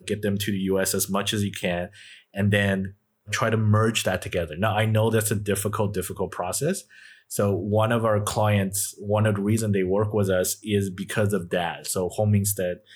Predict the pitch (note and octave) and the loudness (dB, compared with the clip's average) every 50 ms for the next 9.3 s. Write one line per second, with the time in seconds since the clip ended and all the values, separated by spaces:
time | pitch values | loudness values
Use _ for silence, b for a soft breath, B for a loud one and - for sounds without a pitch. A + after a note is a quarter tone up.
0 | B B B B B _ - G2 G2 G2 F#2+ F#2+ G2 - - G2+ F#2+ F#2 F#2 F2+ | B B B B B _ -4 -2 0 0 0 -2 -4 -4 0 2 2 2 2 2
1 | F2+ F#2 G2 G2 G2 G#2+ - - - - B2+ B2 A#2 G2+ G2+ G2 F#2+ G2 G2 F#2+ | 0 0 0 0 0 0 0 -2 -2 -2 0 0 0 0 0 0 0 -2 -2 -2
2 | F2+ F2+ F2 - - F2+ F2+ E2+ F#2 G2 F#2+ F#2+ F2+ F2+ F2+ F2 E2+ E2+ E2 D#2+ | -2 -4 -6 -8 -6 -6 -6 -4 -2 0 0 0 0 0 0 -2 -2 -2 -2 -4
3 | - - - F2+ E2+ F2+ F2 F2 E2+ E2+ E2 D#2+ D#2 C2+ - D2+ F2 F#2+ A2 C#3+ | -6 -6 -8 -8 -4 -2 -2 0 0 -2 -4 -4 -6 -8 -8 -4 -2 0 0 0
4 | - B B B B B B B _ - F#2 F#2 F#2 F#2 F#2 F#2 - - F#2+ F#2 | -2 B B B B B B B _ -6 -2 -2 0 0 0 0 -2 -2 0 0
5 | F#2 F2+ F2+ F2+ E2+ - - G2 F#2+ F2+ F#2 F2+ E2+ E2 D2 - F#2+ F#2+ F#2+ F#2+ | 0 0 -2 -4 -6 -4 -2 -2 -2 -2 -2 -4 -6 -6 -10 -6 -4 -2 0 0
6 | F#2+ G2 G2 B B B B B B B B _ _ A2+ A2+ A#2 A#2 B2 B2+ B2 | 0 -2 -6 B B B B B B B B _ _ 2 2 4 4 2 0 0
7 | - - A#2 G#2+ G#2 - C3+ C3+ C#3+ C3+ - C#3 B2 A2 G#2 G2+ G2 G2 F#2+ F#2+ | 0 0 0 0 0 2 0 0 2 2 2 2 2 2 2 2 2 2 2 0
8 | F#2 - - F#2+ F#2 F2+ E2+ F2 G2 G2 G2+ G#2 G2+ G2 F#2+ - F#2+ F#2 F#2 - | 0 0 -2 -2 -2 -2 -2 -2 0 2 2 2 2 0 0 0 0 0 -2 -2
9 | G2 G2 G2+ G#2+ G#2 G#2 | -2 0 2 2 0 0